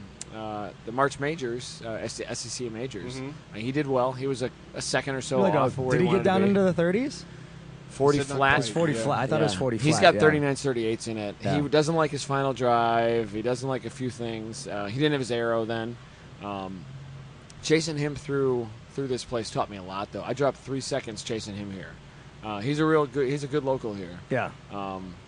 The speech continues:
Speaker 1: but that, if that dude keeps trying, he's gonna win runoffs.
Speaker 2: Oh, yeah.
Speaker 1: Someday he will win, win the
Speaker 2: For sure.
Speaker 1: runoffs to keep, if he keeps trying. He's totally got it in him. He's a born driver,
Speaker 2: Mm-hmm.
Speaker 1: and he's, he's fun to drive with. Driving at I T Fest with him was a blast.
Speaker 2: Yeah.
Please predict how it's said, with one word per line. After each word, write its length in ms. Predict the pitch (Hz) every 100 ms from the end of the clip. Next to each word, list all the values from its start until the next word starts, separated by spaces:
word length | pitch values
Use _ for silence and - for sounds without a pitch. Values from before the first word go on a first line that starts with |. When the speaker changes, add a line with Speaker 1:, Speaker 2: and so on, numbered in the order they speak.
| - -
Speaker 1:
but 100 | 170
that, 140 | 254 - - - - - - -
if 120 | 131
that 140 | 170 170
dude 120 | 180
keeps 240 | 151 151
trying, 340 | - 151 139 113
he's 180 | 139 127
gonna 120 | 127
win 160 | 113
runoffs. 600 | 107 107 87 87 - - 120
Speaker 2:
Oh, 80 |
yeah. 140 | 135 98 -
Speaker 1:
Someday 360 | - 131 127 117
he 120 | 117
will 180 | 113 104
win, 300 | 101 95 95
win 140 | 113
the 120 | 110
Speaker 2:
For 60 | 104
sure. 120 | 120
Speaker 1:
runoffs 140 | 104 -
to 80 | 110
keep, 260 | 113 92
if 100 | 107
he 60 | 127
keeps 240 | - 113
trying. 260 | - 107 95
He's 200 | 127 127 -
totally 280 | 147 139
got 140 | 117 104
it 100 | 104
in 100 | 95
him. 140 | 90 95
He's 260 | 139 127 - - - - - -
a 60 | 113 -
born 360 | 139 147 147 139
driver, 540 | 127 117 107 82 85 110 113
Speaker 2:
Mm-hmm. 120 | 117
Speaker 1:
and 140 | 113 113
he's, 240 | 120 113
he's 220 | 117 135
fun 180 | - 127
to 60 | 107
drive 280 | 110 117
with. 200 | 104 98 - - - -
Driving 240 | 151 151 151
at 160 | 127
I 80 | 131
T 160 | 135 143
Fest 280 | 135 110
with 100 | 110
him 160 | 113 113
was 140 | 110
a 40 | 101
blast. 720 | - 92 95 90 82 - 117
Speaker 2:
Yeah. 160 | 117